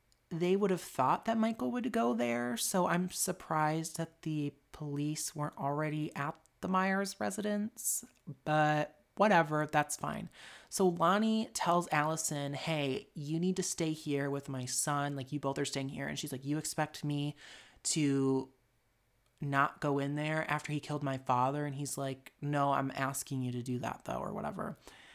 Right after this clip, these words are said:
So he goes in there and is, they hear a gunshot. First of all, why the hell is he going in there by himself? At this point,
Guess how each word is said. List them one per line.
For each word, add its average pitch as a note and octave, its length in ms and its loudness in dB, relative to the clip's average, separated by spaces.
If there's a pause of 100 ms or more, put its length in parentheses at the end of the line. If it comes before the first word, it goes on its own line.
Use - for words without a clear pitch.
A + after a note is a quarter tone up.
(160)
So - 160 -2
he G#3+ 160 0
goes C4 240 2
in F3 200 2
there C#3 240 2
and D#3+ 140 0
is, D#3 220 -2 (420)
they D#3 140 4
hear F3 200 2
a D#3 80 0
gunshot. C#3 680 0 (760)
First F#3+ 200 0
of - 40 -4
all, D#3+ 280 0
why A3 140 -4
the G3+ 140 0
hell C3+ 220 0
is C3 100 -4
he C3+ 80 -4
going C3 240 -4
in B2 60 -2
there B2+ 100 -4
by B2+ 160 -6
himself? B2 420 -4
At - 180 -10
this A3 200 2
point, D#3 420 -2